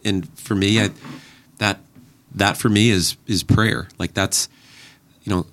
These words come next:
again, slowing down, going before God, and, um, just asking him, "God, give me wisdom to know whether or not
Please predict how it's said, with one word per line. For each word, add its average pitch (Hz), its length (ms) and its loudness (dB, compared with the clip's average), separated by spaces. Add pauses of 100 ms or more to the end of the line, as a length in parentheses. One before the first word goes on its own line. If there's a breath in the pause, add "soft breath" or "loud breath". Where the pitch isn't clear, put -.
again, 92 260 -2
slowing 101 380 0
down, 90 460 0 (180)
going 95 240 0
before 92 240 -2
God, 87 380 0 (760 loud breath)
and, 85 480 0 (320)
um, - 220 -8
just 95 200 -2
asking 90 420 0
him, 82 260 -4
"God, 85 200 -2
give 92 200 -2
me 104 180 2
wisdom 92 540 2
to - 100 -2
know 92 160 2
whether 90 300 0
or 85 40 0
not 85 260 0